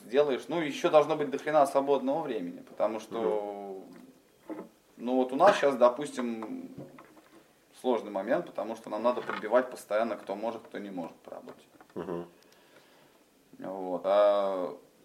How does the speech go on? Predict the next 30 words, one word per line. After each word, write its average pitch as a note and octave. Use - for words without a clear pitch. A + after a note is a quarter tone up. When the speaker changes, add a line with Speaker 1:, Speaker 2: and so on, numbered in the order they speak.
Speaker 1:
так B2+
как B2+
есть, B2
ну, D3
по D3+
моему D3
мнению, G#2
есть G2+
два A2
вида G#2
групп. A2+
Э, G#2
одни, G#2+
которые G#2
по C#3+
записям D#3+
больше, F#2+
а E2+
другие, G2+
которые A#2+
по A2
живому G#2
выступлению. F#2
Вот -
мы B2+
больше B2+
по B2+
живому D#3
выступлению, G#2+
поэтому F#2+